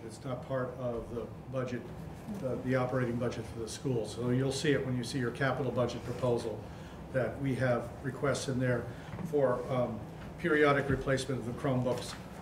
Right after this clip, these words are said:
Um, <clears throat> they, they've come in waves, so it doesn't happen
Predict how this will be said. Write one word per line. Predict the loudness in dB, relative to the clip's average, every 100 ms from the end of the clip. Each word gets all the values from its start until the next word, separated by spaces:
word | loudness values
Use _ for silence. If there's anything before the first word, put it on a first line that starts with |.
| -8 -6
Um, | -4 -4 -4 -6 -8 0 2 2 -2 -8
<clears throat> | -10 -2 6
they, | 6 6 -2 -10 -12 -12 -12 -12 -12 -10 -10 -10 -12 0
they've | 4 4
come | 6 4
in | 6 8
waves, | 10 10 8 2
so | 0 2
it | 4
doesn't | 4 2 2
happen | 2 2 2 0